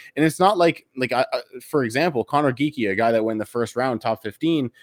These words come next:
uh, went eleventh overall to co-, to the, uh, Arizona Coyotes. His skating stride has to come three, four steps, in, in my opinion. Whereas Matthew Seminoff, it's only one or two, really. So I think this is a guy that you improve that little bit, he could easily give you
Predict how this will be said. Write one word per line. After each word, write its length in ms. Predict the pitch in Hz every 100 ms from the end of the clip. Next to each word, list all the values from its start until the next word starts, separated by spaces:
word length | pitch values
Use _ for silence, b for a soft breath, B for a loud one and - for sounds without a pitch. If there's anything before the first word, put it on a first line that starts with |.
| b _
uh, 140 | 101
went 200 | 113 123
eleventh 300 | 120 117 113
overall 340 | 113 110 107 101
to 80 | 98
co-, 220 | - - 95 -
to 140 | 120
the, 300 | 110 104 98
uh, 280 | 92 85 73 - -
Arizona 340 | 117 117 110
Coyotes. 580 | 101 107 107 160 135 117 b b b b -
His 220 | 175 196
skating 320 | - 139 127
stride 280 | - 123 120
has 140 | 120
to 80 | -
come 120 | 117
three, 280 | 113 - 139
four 260 | 120 139 175
steps, 400 | - 95 85 -
in, 80 | 98
in 160 | 107
my 200 | 107 98
opinion. 420 | 98 - 101 95
Whereas 240 | 107 120 120
Matthew 260 | 131 143
Seminoff, 400 | 156 151 170 131 120 b b -
it's 160 | 180
only 180 | 226 254
one 200 | 175 170
or 80 | 156
two, 260 | - 233
really. 260 | 254 95 82
So 200 | - 131
I 80 | 135
think 240 | 175 190 B B -
this 160 | 160
is 60 | 170
a 80 | 165
guy 260 | 131 151
that 220 | 143 110 -
you 320 | 110 110 131
improve 380 | 202 - 185 202
that 200 | 143 127
little 180 | 131 127
bit, 340 | 107 185 127
he 220 | 110 143
could 120 | 175 151
easily 300 | 180 175 131
give 340 | 120 123 139
you 280 | 147 104